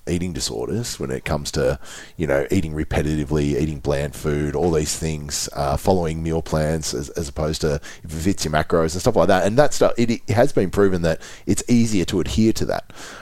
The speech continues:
Uh, so that's great for a competitive bodybuilder, but it's also a good way to end up with an eating disorder. So, um, I guess for my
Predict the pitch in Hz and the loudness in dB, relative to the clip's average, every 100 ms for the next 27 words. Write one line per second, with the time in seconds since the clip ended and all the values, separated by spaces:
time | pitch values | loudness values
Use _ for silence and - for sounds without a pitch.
0 | - 73 78 107 120 - 85 82 - 87 | -2 0 2 4 4 4 4 4 4 0
1 | 73 80 76 71 67 78 78 69 69 69 | 0 0 0 0 0 0 2 0 -2 4
2 | 98 90 - - - - 104 107 113 101 | 4 6 2 -6 -10 -2 2 4 6 6
3 | 87 80 - - 82 76 92 80 78 76 | 4 4 0 -2 -2 -2 -2 2 2 4
4 | 78 73 67 65 - - - - - - | 2 2 0 -2 -8 -20 -20 -20 -20 -14
5 | - 73 73 64 64 92 90 - - - | -4 0 0 0 0 0 -2 -8 -8 -8
6 | 62 92 - 82 85 - - - - 101 | -4 0 4 6 4 0 -10 -8 2 4
7 | 101 101 95 - 117 127 131 - 127 110 | 6 6 2 2 4 6 4 4 2 4
8 | 87 | 2